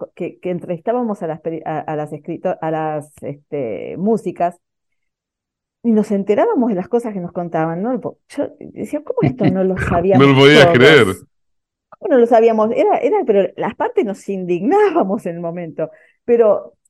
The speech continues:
Speaker 1: y escuchar audios de músicas que treinta años después se quiebran contándote algo,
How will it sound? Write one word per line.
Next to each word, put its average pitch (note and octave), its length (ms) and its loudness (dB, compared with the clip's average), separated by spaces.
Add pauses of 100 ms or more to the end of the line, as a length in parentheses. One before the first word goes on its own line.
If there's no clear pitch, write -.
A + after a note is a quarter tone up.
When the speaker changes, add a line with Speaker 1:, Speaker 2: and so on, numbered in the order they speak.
Speaker 1:
y A#3 160 -4
escuchar B3+ 420 0
audios E4+ 320 -2
de B3 120 -4
músicas C#4 440 -6
que A3+ 140 -2
treinta C#4+ 320 0
años C4+ 220 -4
después B3 360 -4
se A#3 160 -6
quiebran G3 460 0
contándote D#3+ 640 -12
algo, D3 400 -8